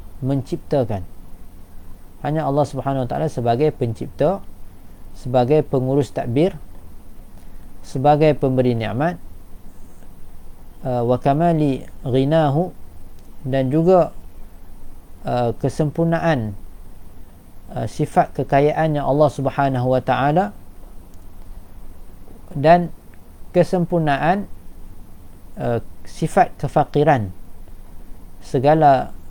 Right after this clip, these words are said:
uh, alam ini kepada Allah Subhanahu Wa Taala dalam segala sudut, dalam segala sudut.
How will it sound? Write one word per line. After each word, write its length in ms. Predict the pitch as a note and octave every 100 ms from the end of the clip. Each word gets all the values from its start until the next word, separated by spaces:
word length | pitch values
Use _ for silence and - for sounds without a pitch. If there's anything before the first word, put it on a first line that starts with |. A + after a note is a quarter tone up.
| - - - - -
uh, 200 | - A#2+ A#2+
alam 320 | D3 D#3+ C#3
ini 400 | C#3 D#3+ G3+ - - -
kepada 320 | C#3+ F3+ F3
Allah 240 | C#3+ C#3 C#3+
Subhanahu 640 | - C3 - C3+ B2+ A#2+
Wa 40 | A2+
Taala 360 | B2+ C#3 E3+ G3+ - - - -
dalam 240 | C#3+ F#3+
segala 320 | E3+ E3 E3 D#3+
sudut, 320 | - D#3 B2 - - - - - -
dalam 240 | - E3 C#3
segala 240 | C3 A2+
sudut. 240 | - G#2